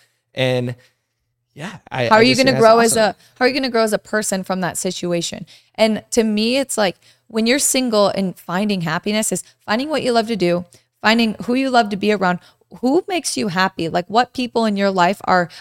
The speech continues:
Speaker 2: uplifting you, and who, who are you around that makes you feel bad about yourself? Are you around people that make you feel insecure,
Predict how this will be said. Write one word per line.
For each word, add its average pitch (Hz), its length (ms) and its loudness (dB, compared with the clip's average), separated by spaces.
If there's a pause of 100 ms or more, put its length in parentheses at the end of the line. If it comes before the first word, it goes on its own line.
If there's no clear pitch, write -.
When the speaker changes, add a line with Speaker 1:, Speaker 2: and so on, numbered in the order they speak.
(160)
Speaker 2:
uplifting 226 500 0
you, 254 160 0
and 220 160 -4
who, 214 140 -8 (160)
who 269 200 -10
are 302 100 0
you 277 180 -2
around 208 320 0
that 190 100 -2
makes 196 240 -6
you 208 80 -4
feel 202 220 -4
bad 196 200 2
about 208 160 0
yourself? 160 300 -4 (260)
Are 202 120 6
you 220 160 4
around 208 180 2
people 208 220 0
that 180 100 0
make 196 140 -6
you 202 60 -10
feel 208 120 0
insecure, 202 540 -2